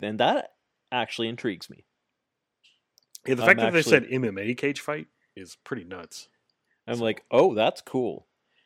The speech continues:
Speaker 2: Yeah.
Speaker 1: That sort of reminds me of when Riddle and, oh, what's his name? The guy with no teeth.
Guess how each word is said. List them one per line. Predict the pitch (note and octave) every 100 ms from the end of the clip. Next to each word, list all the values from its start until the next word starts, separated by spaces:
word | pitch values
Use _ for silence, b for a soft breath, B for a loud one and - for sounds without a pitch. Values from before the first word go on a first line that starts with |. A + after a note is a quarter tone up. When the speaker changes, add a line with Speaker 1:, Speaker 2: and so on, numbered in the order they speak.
| -
Speaker 2:
Yeah. | G2
Speaker 1:
That | A2 G2+ -
sort | - C#3 B2+
of | B2 A2 -
reminds | A2 A2 G#2+ G#2 G#2 -
me | G#2 G2
of | G2+ F#2
when | G2+ F#2+ F#2 F2 F#2+
Riddle | G2 F#2+ F#2 E2
and, | D#2+ F2 E2+ E2 E3 - _ _ _ _ _ _ _
oh, | - -
what's | B2+
his | D#3 A2+
name? | G2+ G2
The | G2
guy | G#2+
with | G#2
no | G2+ G2
teeth. | - G#2 F2+ -